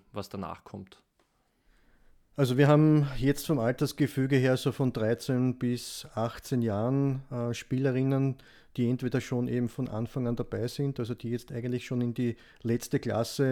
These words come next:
Speaker 2: in der Schule, also in die fünfte Klasse gehen, das ist Oberstufenrealgymnasium, ähm, und dann halt die ganz Jungen, die jetzt schon nachrücken, die also mit dreizehn Jahren halt schon großes Interesse an der Austria haben. Ähm, du hast natürlich einen Riesenvorteil als Verein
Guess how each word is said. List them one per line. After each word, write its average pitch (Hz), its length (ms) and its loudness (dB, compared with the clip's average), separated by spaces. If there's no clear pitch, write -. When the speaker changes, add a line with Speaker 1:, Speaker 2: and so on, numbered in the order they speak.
Speaker 2:
in 123 100 2
der 120 100 -2
Schule, 139 340 0
also 127 160 -2
in 120 40 -2
die 117 100 -4
fünfte 127 380 -4
Klasse 117 420 -4
gehen, 131 220 -2
das 117 140 -6
ist 113 120 -8
Oberstufenrealgymnasium, 117 1200 -4
ähm, 123 300 4
und 135 540 0
dann 127 120 4
halt 127 180 4
die 139 40 0
ganz 123 260 2
Jungen, 135 320 4
die 127 160 0
jetzt 127 220 -2
schon 127 160 0
nachrücken, 117 460 0
die 123 100 -2
also 120 180 -2
mit 120 160 -2
dreizehn 110 340 -4
Jahren 113 200 0
halt 117 160 -4
schon 127 120 -2
großes 117 340 -4
Interesse 117 580 -2
an 117 80 2
der 113 120 0
Austria 120 360 -2
haben. 127 380 0
Ähm, 113 340 0
du 110 120 0
hast 123 140 0
natürlich 135 200 4
einen 131 80 4
Riesenvorteil 131 640 2
als 127 160 0
Verein 131 640 2